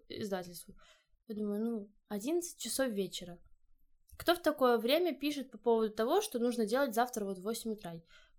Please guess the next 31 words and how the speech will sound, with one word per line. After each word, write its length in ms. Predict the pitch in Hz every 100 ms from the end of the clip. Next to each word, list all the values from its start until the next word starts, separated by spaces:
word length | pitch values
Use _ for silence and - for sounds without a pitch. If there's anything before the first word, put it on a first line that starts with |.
| - - _ _
Очень 320 | - 311 381 370
много 240 | 381 349
лю-, 180 | 339 330 247
людей 420 | 254 262 370 349
спят 480 | - - 180 240 214
в 40 |
это 180 | 220 214
время. 280 | 196 196 185
Я, 200 | 208 226 - -
повезло, 260 | 233 285 403
я 180 | 302
не 120 | 240 208
спала, 320 | - 202 196
но 120 | 208
я 280 | 247 285 311 - - -
так 280 | 285 349 359 - - - 262 - _ _ _ -
растерялась 680 | 220 269 - 247 277 466 -
от 120 | 349
такого 320 | - 262 233 214
отношения, 560 | 214 214 - 277 381
меня 200 | 285 220
это 80 | 214
так 240 | 220 226 -
как-то 260 | 220 214
возмутило 600 | 202 208 208 202 277 359
даже. 260 | 254 220 196
Я 80 | 196
думаю, 200 | 196 190
почему? 540 | - - 208 262 440 - - - - -
А, 280 | 220 214 202 -
ну, 220 | 247 190